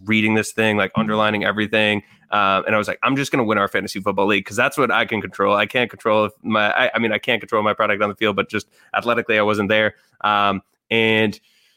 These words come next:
was a three time in a row or four time in a row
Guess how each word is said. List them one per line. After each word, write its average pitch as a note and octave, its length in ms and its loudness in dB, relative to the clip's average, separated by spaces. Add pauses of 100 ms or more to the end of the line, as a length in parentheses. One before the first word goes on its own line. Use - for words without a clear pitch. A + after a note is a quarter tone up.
(160)
was A#2+ 400 0
a A#2 240 2
three B2 580 0
time C3+ 440 0
in C3+ 80 2
a B2+ 40 2
row B2 320 2
or B2 120 0
four B2+ 180 0
time B2 220 0
in B2 40 2
a A#2+ 80 2
row A#2 460 2